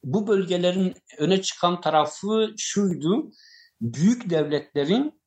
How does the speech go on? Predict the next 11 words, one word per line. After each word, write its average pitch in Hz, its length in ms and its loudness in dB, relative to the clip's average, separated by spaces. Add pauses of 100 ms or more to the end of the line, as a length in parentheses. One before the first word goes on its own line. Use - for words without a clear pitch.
(420)
bir, 151 280 4
bir 170 640 0
dünya 165 300 2
savaşına 185 540 0
girmektense 170 1040 0 (160)
belli 202 560 0
bölgelerde 147 840 0 (760)
vekalet 202 680 2
savaşlarıyla, 139 920 0
proxy 170 500 2 (220)
war'larla 143 1500 -2